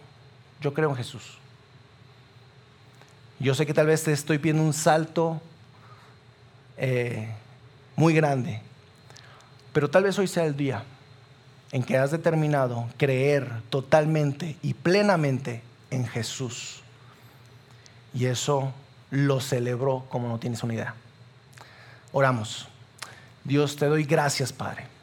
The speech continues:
Gracias porque este tipo de mensajes nos retan, nos desafían, Señor, a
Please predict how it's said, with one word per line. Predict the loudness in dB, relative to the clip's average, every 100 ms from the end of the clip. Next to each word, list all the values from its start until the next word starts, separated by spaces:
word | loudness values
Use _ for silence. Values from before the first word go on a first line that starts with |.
| -2
Gracias | 2 2 0 -4
porque | -6 -4 -4
este | -2 -2
tipo | -2 0
de | 2
mensajes | 2 2 0 0 -2 -2 -6 -8 -6 -8 -10 0
nos | 2 2 -2 -14 -6
retan, | 0 4 4 4 2
nos | 2
desafían, | 0 -4 -4 0 0 0
Señor, | 0 0 0 -2 -2
a | 0 0 -2 -4